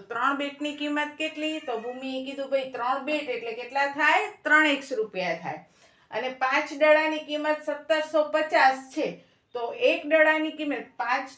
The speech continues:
દડાની કિંમત નહીં, ત્રણ બેટ અને પાંચ દડાની કિંમત સત્તરસો પચાસ છે, બરોબર? તો આપણે બેટની કિંમત કેટલી ધારી હતી? એક્સ. એક બેટની કિંમત એક્સ રૂપિયા, તો ત્રણ બેટની કિંમત ત્રણ એક્સ રૂપિયા.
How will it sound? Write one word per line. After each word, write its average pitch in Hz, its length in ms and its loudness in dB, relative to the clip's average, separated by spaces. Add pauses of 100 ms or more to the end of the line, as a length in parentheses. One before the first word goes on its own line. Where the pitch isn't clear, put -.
દડાની 294 520 4
કિંમત 320 300 -4
નહીં, 220 240 -6
ત્રણ 269 320 0
બેટ 339 260 -4
અને 254 240 -6
પાંચ 285 320 0
દડાની 277 400 2
કિંમત 254 360 -6
સત્તરસો 226 520 -4
પચાસ 196 400 -2
છે, 220 140 -4
બરોબર? 330 340 0 (380)
તો 262 100 2
આપણે 254 480 0
બેટની 277 400 -4
કિંમત 311 260 -2
કેટલી 320 300 -4
ધારી 311 260 0
હતી? 320 240 -4 (160)
એક્સ. - 240 2 (300)
એક 302 240 0
બેટની 294 340 -4
કિંમત 269 460 -4
એક્સ 370 260 -4
રૂપિયા, 262 400 -4
તો 214 80 -6
ત્રણ 269 420 -6
બેટની 233 440 -6
કિંમત 220 360 -8
ત્રણ 330 300 4
એક્સ 262 240 -6
રૂપિયા. 170 320 -10